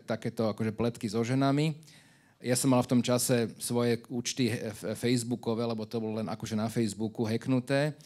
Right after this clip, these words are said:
Našťastie, tým, že sa oni často obnovovali tie heslá na Facebooku, tak tam je aj správa, ktorú som naozaj napísal.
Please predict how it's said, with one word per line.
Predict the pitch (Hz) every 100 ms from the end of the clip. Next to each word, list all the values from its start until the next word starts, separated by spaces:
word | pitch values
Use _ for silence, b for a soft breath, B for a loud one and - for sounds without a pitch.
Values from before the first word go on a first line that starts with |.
| b -
Našťastie, | 123 165 185 151 117 - - 104 120
tým, | 123 120
že | 120
sa | 113 120 110
oni | 104 113
často | 110 117 - 110
obnovovali | 110 120 120 120 120
tie | 123
heslá | 117 123 -
na | 123 120
Facebooku, | 135 120 117 123 143 143 143 B B -
tak | 113
tam | 131 113
je | 120 135 -
aj | 113 110 107
správa, | - 113 120 117
ktorú | - 117 107
som | 110
naozaj | 107 117 110 104
napísal. | 101 101 117 - 127 135 143